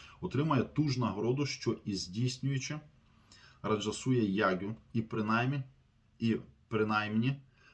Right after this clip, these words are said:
потрапляє в наступному народженні на райські планети». Так закінчується розповідь про славу Пауша, е, Крішна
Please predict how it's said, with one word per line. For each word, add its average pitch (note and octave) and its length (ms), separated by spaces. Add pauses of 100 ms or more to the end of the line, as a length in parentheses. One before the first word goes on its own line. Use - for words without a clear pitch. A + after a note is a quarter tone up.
(100)
потрапляє A#2 760
в F#2+ 180
наступному C3 680
народженні A2 640
на F#2+ 180
райські F#2 360
планети». F2+ 460 (440)
Так B2+ 220
закінчується C3+ 720
розповідь A#2 500
про G#2+ 140
славу G#2 600 (960)
Пауша, A#2+ 560 (420)
е, F2+ 180
Крішна A#2+ 500